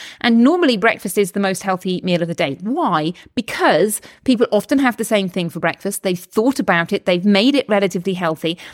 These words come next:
And so they just rinse and repeat every single day, as opposed to dinner. Oh, so many variables with dinner, not least being, "Oh my goodness, I haven't got a decent plan. And so everything just falls to pieces. What am I gonna do? Oh my goodness, I'm gonna reach for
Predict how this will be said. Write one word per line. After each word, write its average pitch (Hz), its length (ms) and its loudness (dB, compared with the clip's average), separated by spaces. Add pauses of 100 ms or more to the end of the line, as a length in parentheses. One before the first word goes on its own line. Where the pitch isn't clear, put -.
(100)
And 262 100 0
so 320 80 2
they 311 120 2
just 320 240 -2
rinse 294 240 0
and 254 80 0
repeat 269 400 0
every 233 340 0
single 220 320 0
day, 208 360 -2 (280)
as 220 140 -2
opposed 240 420 -2
to 214 180 -4 (360)
dinner. 254 500 2 (460)
Oh, 294 200 4
so 320 120 0
many 233 220 2
variables 180 500 2
with 175 120 -2
dinner, 175 300 2
not 240 280 2
least 247 340 0
being, 214 300 0
"Oh 233 100 2
my 220 120 2
goodness, 185 260 -2
I 190 60 -4
haven't 220 260 -2
got 202 160 2
a 175 40 -2
decent 180 340 -4
plan. 175 340 0
And 180 100 -6
so 180 160 -4
everything 185 360 -2
just 180 160 -8
falls 175 240 -4
to - 60 -20
pieces. 185 380 -2 (220)
What 208 320 2
am 240 100 4
I 214 120 4
gonna 202 200 2
do? 190 360 2 (100)
Oh 240 140 2
my 202 120 2
goodness, 180 380 -4 (260)
I'm 202 100 2
gonna 196 140 2
reach 185 340 -2
for 156 280 -2